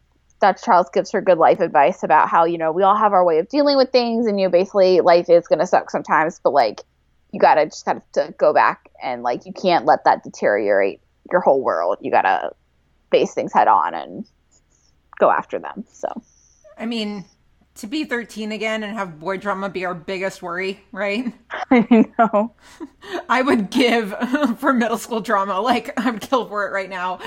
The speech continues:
Speaker 2: compared to what's going on now.
Speaker 1: Right, yeah. Especially, I mean, like, I could deal to,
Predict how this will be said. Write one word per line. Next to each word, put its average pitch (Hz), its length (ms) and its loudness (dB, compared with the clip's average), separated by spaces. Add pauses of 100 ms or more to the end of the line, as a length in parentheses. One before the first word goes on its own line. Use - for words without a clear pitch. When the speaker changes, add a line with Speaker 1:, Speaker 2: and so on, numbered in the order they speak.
(160)
Speaker 2:
compared 247 320 0
to 233 80 -2
what's 247 180 0
going - 320 0
on 208 140 0
now. 175 340 -4 (640)
Speaker 1:
Right, 190 480 4
yeah. 214 200 4
Especially, 370 420 4
I 330 80 6
mean, 339 140 -2
like, 330 160 2
I 330 240 4 (300)
could 262 280 -2
deal 247 220 4
to, 254 120 4